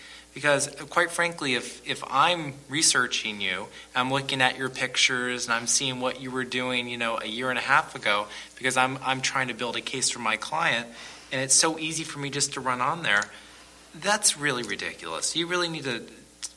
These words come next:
pay a little bit more attention to the fact that there are privacy settings on Facebook. But more than that is that even when people do that, they're still friends with many people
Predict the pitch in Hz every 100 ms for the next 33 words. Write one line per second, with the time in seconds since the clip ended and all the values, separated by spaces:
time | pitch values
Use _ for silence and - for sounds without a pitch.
0 | - 147 156 151 143 147 127 123 175 -
1 | 143 123 - 123 120 - 123 123 - -
2 | - 151 156 160 165 160 175 196 139 -
3 | 117 113 120 117 180 - 123 - 208 214
4 | 202 262 277 208 165 220 175 127 - -
5 | - - - 170 170 180 202 196 214 190
6 | 196 185 180 170 165 170 180 - - -
7 | 202 202 - 214 208 - 202 208 190 180
8 | - 190 190 180 180 208 220 220 - 214
9 | 208 135 104 113